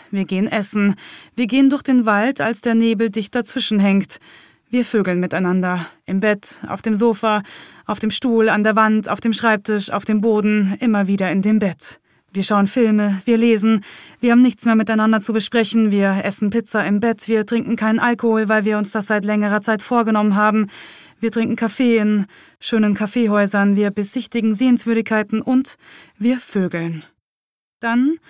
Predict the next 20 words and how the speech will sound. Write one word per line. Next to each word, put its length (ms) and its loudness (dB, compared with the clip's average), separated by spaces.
packen 300 0
wir 120 0
unsere 260 -2
Sachen, 440 2
kontrollieren 520 0
die 100 -2
Schränke, 500 -2
das 200 -6
Badezimmer, 720 0
schließen 340 -2
die 140 0
Tür, 420 2
geben 260 0
die 120 -2
Zimmerkarten 580 0
zurück 400 -4
und 280 0
reisen 460 0
ab. 280 -8
Manchmal 760 -2